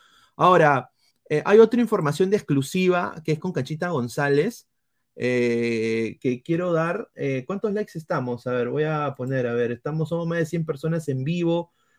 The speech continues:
treinta y cuatro likes. A ver, muchachos, lleguemos a los cincuenta likes.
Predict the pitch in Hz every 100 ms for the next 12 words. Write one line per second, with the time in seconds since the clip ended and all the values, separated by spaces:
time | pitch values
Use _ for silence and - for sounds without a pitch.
0 | _ - 135 135 135 131 160 156 151 165
1 | 135 - 151 151 139 170 156 143 160 180
2 | 180 185 147 - 135 165 175 160 165 156
3 | 117